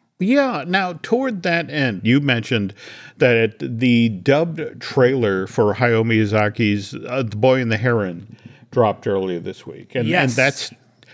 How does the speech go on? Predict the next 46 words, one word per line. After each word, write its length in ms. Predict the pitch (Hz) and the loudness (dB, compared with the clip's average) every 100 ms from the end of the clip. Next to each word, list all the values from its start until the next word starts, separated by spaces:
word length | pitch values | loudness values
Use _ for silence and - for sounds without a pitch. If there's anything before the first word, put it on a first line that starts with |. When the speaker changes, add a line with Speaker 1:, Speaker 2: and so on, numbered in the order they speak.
| _ | _
Speaker 1:
still 360 | - - 147 175 | -8 2 2 4
on 160 | 170 | 0
track 320 | 147 151 135 - | 0 2 2 4
to 60 | |
open 420 | 127 117 123 117 | 2 4 0 0
in 260 | 131 135 120 | 0 2 4
North 220 | 120 120 | 2 2
American 360 | 120 113 113 104 | 2 0 0 0
theaters 360 | 110 107 104 | 2 2 2
on 80 | 110 | 0
December 520 | 98 98 123 107 107 - | -2 -2 -2 2 0 2
eighth 340 | 107 110 - | 0 0 -4
of 420 | 98 104 92 90 | -6 -4 -6 -8
this 240 | 92 90 113 | -6 -6 -4
year. 220 | 85 87 _ _ | -6 -8 _ _
Is 220 | 92 107 - | -12 -8 -2
that 240 | 143 156 | -2 -4
still 440 | - 175 175 175 170 | -8 -4 -2 -2 0
where 200 | 156 156 | 0 0
the 100 | 156 | -6
smart 440 | - 135 147 - | -4 -2 -2 -4
money 260 | 147 165 170 | -6 -4 -4
is? 800 | 190 185 185 175 - - - - - | -4 -6 -6 -10 -14 -20 -20 -20 -2
Speaker 2:
I 220 | 170 208 | 2 2
think 260 | 220 196 | 2 0
so. 360 | - 180 156 139 | 0 2 2 2
Yeah, 420 | 139 147 135 135 | 0 2 4 4
I 120 | 139 | 2
think 200 | 185 175 | 0 -4
that's 320 | 156 139 135 - | -4 -4 -6 -12
the 160 | 147 | -12
front 380 | - - 139 139 | -12 -8 -8 -8
runner. 520 | 147 131 131 123 123 - | -10 -8 -8 -8 -10 -2
Although, 320 | 170 175 202 | 0 6 6
you 140 | 220 240 | 6 4
know, 120 | 247 | 4
you 100 | 254 | 4
Speaker 1:
Mm-hmm. 60 | |
Speaker 2:
never 200 | 262 277 | 2 2
know. 180 | 277 277 | 4 4
We, 200 | 170 185 | 4 0
we 140 | 202 208 | 2 2
haven't 220 | 196 208 | 0 -2
seen 240 | 208 202 | -2 0
Wish 280 | 170 190 - | 0 0 0
yet. 380 | 196 208 214 | 0 0 -4